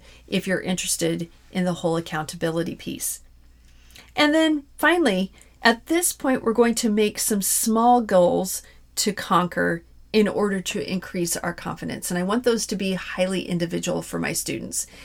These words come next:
It's not a one size fits all. We have some kids who really enjoy writing, who love it, who just dig in and just get started with the journal. And then others who need a little bit of prompting and then they're okay to take off.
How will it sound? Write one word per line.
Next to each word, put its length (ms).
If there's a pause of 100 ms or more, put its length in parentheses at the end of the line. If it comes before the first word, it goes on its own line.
(140)
It's 320
not 340
a 100
one 340
size 440
fits 320
all. 380 (420)
We 180
have 280
some 280
kids 380
who 140
really 400
enjoy 420
writing, 360
who 180
love 240
it, 140
who 120
just 320
dig 220
in 300
and 360
just 540
get 200
started 440
with 140
the 60
journal. 440 (420)
And 160
then 240
others 580
who 300 (260)
need 320
a 140
little 360
bit 140
of 120
prompting 500
and 160
then 120
they're 160
okay 340
to 100
take 300
off. 320